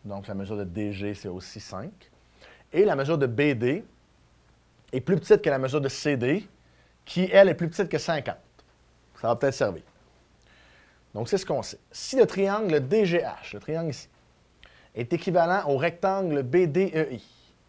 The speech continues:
qu'est-ce que ça veut dire, ça, être équivalent pour une figure plane ? Ben, c'est d'avoir la même aire. Donc, l'équivalence, c'est toujours la mesure la plus grosse. Fait que deux solides équivalents ont le même volume,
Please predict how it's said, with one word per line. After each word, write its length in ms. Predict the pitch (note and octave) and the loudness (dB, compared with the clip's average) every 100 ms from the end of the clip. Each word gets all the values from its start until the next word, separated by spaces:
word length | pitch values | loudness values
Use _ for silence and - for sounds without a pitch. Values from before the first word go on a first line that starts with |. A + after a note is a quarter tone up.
| _ _ _ _ _ _ _ | _ _ _ _ _ _ _
qu'est-ce 140 | D#3 | -10
que 20 | - | -6
ça 100 | D3+ | -4
veut 120 | C3 | -2
dire, 160 | D3+ | -2
ça, 240 | D3 C#3+ B2 | -4 -4 -4
être 140 | A#2 | -4
équivalent 540 | B2 - C3 A#2+ C3 C#3+ | -8 -6 -4 -2 -4 -8
pour 180 | A2+ | -8
une 100 | A2 | -8
figure 380 | G#2 - A#2 A#2 | -10 -8 -4 -4
plane ? 500 | - G#2+ B2+ G3 A#2+ - _ - - - | -4 -4 -4 -8 -16 -20 _ -20 -20 -16
Ben, 60 | G2+ | -14
c'est 200 | - A#2+ | -4 -2
d'avoir 240 | A2+ C3 | 2 2
la 80 | A#2 | 0
même 280 | B2 C3 B2+ | -2 -4 -2
aire. 560 | B2+ E2 - - - _ _ _ _ - | -2 -6 -16 -20 -20 _ _ _ _ -14
Donc, 140 | G#2 | -8
l'équivalence, 580 | B2+ - B2+ B2 E3 F3+ | -8 0 2 4 2 -2
c'est 60 | |
toujours 180 | - D#3 | -4 -2
la 80 | D#3+ | -2
mesure 240 | B2+ B2 | -2 -2
la 100 | C#3+ | -2
plus 380 | A#2+ B2 B2 A#2+ | -2 -6 -4 -4
grosse. 380 | G#2+ F#2+ - - | -6 -10 -14 -16
Fait 80 | F#2+ | -14
que 60 | F#2 | -4
deux 200 | D3+ D#3+ | 0 0
solides 400 | - D#3+ D#3 D#3 | -2 0 0 0
équivalents 460 | - C3 B2+ C#3+ | -2 0 2 0
ont 20 | |
le 60 | B2 | -2
même 160 | A#2+ A#2+ | -4 -2
volume, 400 | A2+ A2+ D#3+ | -2 -2 -4